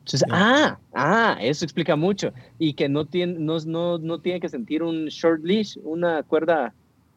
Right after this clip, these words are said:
Speaker 2: Ujú.
Speaker 1: cortita.
Speaker 2: Sí.
Speaker 1: Es como, ah,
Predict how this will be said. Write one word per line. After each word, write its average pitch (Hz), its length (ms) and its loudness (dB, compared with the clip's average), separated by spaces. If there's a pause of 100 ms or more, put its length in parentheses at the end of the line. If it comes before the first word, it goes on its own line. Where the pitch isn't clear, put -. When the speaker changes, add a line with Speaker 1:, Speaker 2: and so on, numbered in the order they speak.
(160)
Speaker 2:
Ujú. 117 360 -2 (760)
Speaker 1:
cortita. 185 540 0 (720)
Speaker 2:
Sí. 165 180 2
Speaker 1:
Es 185 60 2
como, 160 240 2
ah, 143 680 2